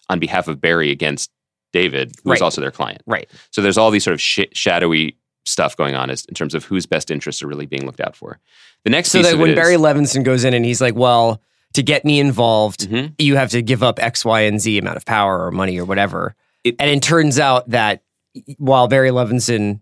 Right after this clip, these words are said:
Speaker 2: especially at the time, was, like,
Speaker 1: Mm-hmm.
Speaker 2: one of the top filmmakers or one of the most popular mainstream
Speaker 1: Mm-hmm.
Speaker 2: directors, that still, it might not have been, like, a free market way of doing it for Simon.
Speaker 1: Right. And, and my, and my personal thing is it's just an issue of transparency. And
Speaker 2: Mm-hmm.
Speaker 1: whether it's just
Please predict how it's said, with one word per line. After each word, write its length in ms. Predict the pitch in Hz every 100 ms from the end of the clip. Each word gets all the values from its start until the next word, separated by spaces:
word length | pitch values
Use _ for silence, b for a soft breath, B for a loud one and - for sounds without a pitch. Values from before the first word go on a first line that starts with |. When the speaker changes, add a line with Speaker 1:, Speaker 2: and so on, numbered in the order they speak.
| -
Speaker 2:
especially 460 | - 147 143 147
at 80 | 120
the 60 | 117
time, 320 | 131 117 113
was, 160 | 107 101
like, 160 | 98
Speaker 1:
Mm-hmm. 420 | 90 110 110 117 117
Speaker 2:
one 100 | 113
of 140 | 95
the 80 | 104
top 220 | 104 92
filmmakers 600 | 113 104 98 101 95 90
or 140 | 92 92
one 120 | 98
of 60 |
the 60 | 95
most 160 | 92 -
popular 440 | 104 101 104 90
mainstream 600 | 95 95 - 98 90 87
Speaker 1:
Mm-hmm. 360 | 90 107 110 120
Speaker 2:
directors, 640 | 104 101 - 92 87 - B B B B _ _ _ _
that 160 | 135 127
still, 480 | - 151 131 127 - -
it 160 | 143 123
might 220 | 127 127
not 160 | 120
have 120 | 117 107
been, 140 | 117
like, 180 | 107 104
a 60 |
free 360 | 92 - 135 120
market 420 | 117 110 107 110
way 200 | 113 104
of 100 | 98
doing 320 | 104 113 104
it 200 | 98 92
for 220 | - 101 87
Simon. 440 | - 98 - -
Speaker 1:
Right. 340 | - 160 160 120
And, 140 | 123
and 120 | 135 143
my, 200 | 147 -
and 140 | 127
my 260 | 131 156 147
personal 380 | 127 160 - 113
thing 220 | 92 95
is 100 | 90
it's 120 | 98 -
just 180 | 127
an 40 | 104
issue 140 | -
of 60 | 92
transparency. 720 | 92 82 - 80 71 - 65
And 80 | 135
Speaker 2:
Mm-hmm. 60 | 90
Speaker 1:
whether 240 | 90 85
it's 160 | 80 -
just 180 | 85